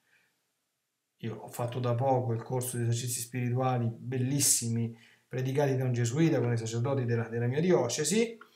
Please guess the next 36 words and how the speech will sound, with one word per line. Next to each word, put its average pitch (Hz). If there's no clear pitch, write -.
e 135
lui 131
c'ha, 123
eh, 110
ci, -
ci 143
raccomandava, 139
insomma, 117
ne-, 110
ne-, 127
nei 135
tempi 165
lunghi 147
di 135
meditazione 135
che 131
si 123
fanno 139
durante 139
gli -
esercizi, 143
esercizi 127
spirituali, 185
dice: -
"Guarda, 127
se 196
sei 233
consolato, 185
quindi 147
se 143
il 139
Signore 180
ti 165
parla, 214
scaduto 208
l'ora, 233